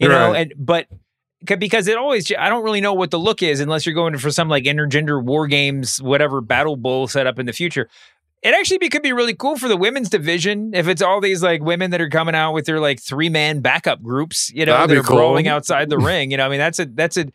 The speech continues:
Speaker 1: cool look for, that's a good way to line up Rhea Ripley opponents if she wins.
Speaker 2: Mm-hmm.
Speaker 1: Um,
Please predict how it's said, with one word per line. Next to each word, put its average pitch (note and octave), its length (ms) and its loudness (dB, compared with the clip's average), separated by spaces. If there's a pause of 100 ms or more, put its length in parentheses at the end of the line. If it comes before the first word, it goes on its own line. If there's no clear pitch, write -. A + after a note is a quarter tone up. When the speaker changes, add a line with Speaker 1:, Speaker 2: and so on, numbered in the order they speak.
(320)
Speaker 1:
cool G3 240 2
look F#3 180 0
for, D3 240 -4 (240)
that's D#3+ 140 -4
a F3 40 0
good A3 140 2
way G#3+ 80 2
to F3+ 80 0
line E3 300 0
up E3 160 0
Rhea D3+ 180 -2
Ripley D#3+ 300 -2
opponents C3 420 -6
if A2+ 80 -10
she C#3 140 -4
wins. G2+ 500 -4 (340)
Speaker 2:
Mm-hmm. C#3 260 4
Speaker 1:
Um, B2+ 180 -8